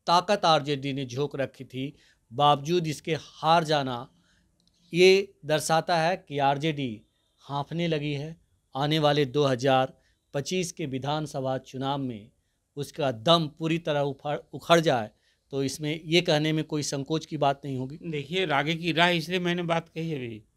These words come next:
Speaker 2: कि साल भर है अभी, इस साल भर में अपने को कितना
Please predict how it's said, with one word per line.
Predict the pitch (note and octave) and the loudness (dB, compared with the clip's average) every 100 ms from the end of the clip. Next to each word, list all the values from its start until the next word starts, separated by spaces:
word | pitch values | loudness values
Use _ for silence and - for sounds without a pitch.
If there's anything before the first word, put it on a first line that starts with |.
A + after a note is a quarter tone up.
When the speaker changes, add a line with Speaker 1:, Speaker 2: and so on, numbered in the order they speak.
| _ _ - | _ _ -14
Speaker 2:
कि | C#3 | -12
साल | - D3 F3+ | 0 4 4
भर | E3 F3+ | 2 0
है | E3+ E3 | 0 -4
अभी, | B2+ F#2+ _ _ _ _ _ _ _ _ _ _ - | -8 -16 _ _ _ _ _ _ _ _ _ _ -18
इस | - | 0
साल | D3+ E3+ | 2 4
भर | E3 F3 | 2 0
में | E3+ E3 | 2 0
अपने | D#3 E3+ E3 | 0 -4 -6
को | D#3+ | -6
कितना | - - - E3+ E3 C#3+ | -10 -18 -6 0 0 0